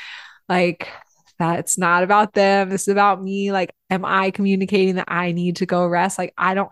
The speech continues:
have to keep up. My pressure centers are telling me that I have to, but I don't." So, like, there is definitely some moments like that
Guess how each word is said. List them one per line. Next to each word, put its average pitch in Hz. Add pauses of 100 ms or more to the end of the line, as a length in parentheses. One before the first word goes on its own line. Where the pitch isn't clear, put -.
(160)
have 185
to 214
keep 202
up. 190
My 170
pressure 185
centers 202
are 196
telling 202
me 196
that 190
I 185
have 175
to, 170 (420)
but 180 (100)
I 170
don't." 185
So, 156 (340)
like, 214
there 262
is 240
definitely 226
some 202
moments 180
like 165
that 185